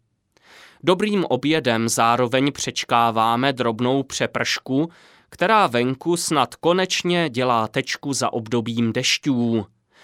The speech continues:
Do hezky osvěžené zeleně pak jdeme natočit rozhovor se zástupci seminaristů, sympatickými mládenci, z nichž jeden se hlasitě chechtá, když mu předpovídám budoucnost v čele křesťanského rádia.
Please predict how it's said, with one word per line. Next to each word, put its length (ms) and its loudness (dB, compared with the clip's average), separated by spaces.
Do 140 2
hezky 400 -2
osvěžené 800 0
zeleně 580 2
pak 220 -2
jdeme 460 0
natočit 540 -4
rozhovor 680 -2
se 180 -2
zástupci 680 -2
seminaristů, 1120 0
sympatickými 880 0
mládenci, 880 2
z 180 -6
nichž 400 0
jeden 400 0
se 200 0
hlasitě 540 -2
chechtá, 680 0
když 400 -2
mu 140 2
předpovídám 880 0
budoucnost 920 -2
v 40 -20
čele 320 0
křesťanského 1040 -2
rádia. 640 2